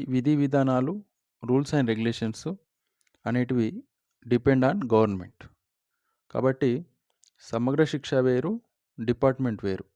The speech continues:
అదొక స్కీమ్‌గా, ఇదొక డిపార్ట్‌మెంట్‌గా ఉంటుందండి. So, depend on government. ఏ నిర్ణయం తీసుకున్నప్పటికి కూడా, అంటే ఈ పోస్టులను తగ్గించడానికి, అంటే వారి ఎలిజిబిలిటీ, ఇప్పుడు ఉన్నటువంటి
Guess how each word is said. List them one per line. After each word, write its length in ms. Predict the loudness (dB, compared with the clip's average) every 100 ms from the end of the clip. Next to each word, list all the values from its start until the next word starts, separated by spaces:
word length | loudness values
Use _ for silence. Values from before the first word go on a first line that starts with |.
| -6
అదొక 240 | -6 -4
స్కీమ్‌గా, 540 | -6 -6 -4 -2 0 -2 -4 _ -6
ఇదొక 220 | -2 -2
డిపార్ట్‌మెంట్‌గా 680 | -2 0 0 0 -4 -2 -2
ఉంటుందండి. 600 | -2 -4 -6 -4 -4 -6 -10 _ _ _ _
So, 120 | -4 0 2
depend 280 | 2 2 4
on 80 | 2 4
government. 460 | 4 4 0 -4 -6 -2
ఏ 100 | 0
నిర్ణయం 380 | 2 0 0 -4
తీసుకున్నప్పటికి 840 | -6 -10 -10 -8 -6 -6 -8 -6 -6
కూడా, 140 | -6 -8 _ _ _ _
అంటే 160 | -4 -2
ఈ 80 | 0 2
పోస్టులను 440 | 2 2 -2 0 0
తగ్గించడానికి, 760 | 0 -2 0 0 0 -2 -6 -8 -10 -14
అంటే 180 | -6 -6 -8 _ _
వారి 240 | 0 0 2 0
ఎలిజిబిలిటీ, 560 | 4 2 2 -2 -4 -12 _ -10
ఇప్పుడు 180 | -4
ఉన్నటువంటి 540 | 0 0 2 0 0